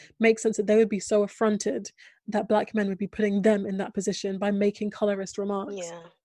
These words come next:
Speaker 2: Yeah. I mean, you know what they say is, like,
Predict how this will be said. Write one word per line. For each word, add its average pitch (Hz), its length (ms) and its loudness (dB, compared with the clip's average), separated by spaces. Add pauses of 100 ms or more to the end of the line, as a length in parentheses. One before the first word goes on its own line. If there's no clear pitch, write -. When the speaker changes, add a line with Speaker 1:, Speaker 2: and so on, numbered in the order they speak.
(640)
Speaker 2:
Yeah. 185 380 6 (280)
I 220 80 6
mean, 233 280 10 (220)
you 208 160 0
know 277 160 12
what 285 220 6
they 233 140 12
say 226 340 8
is, - 180 2
like, 165 300 8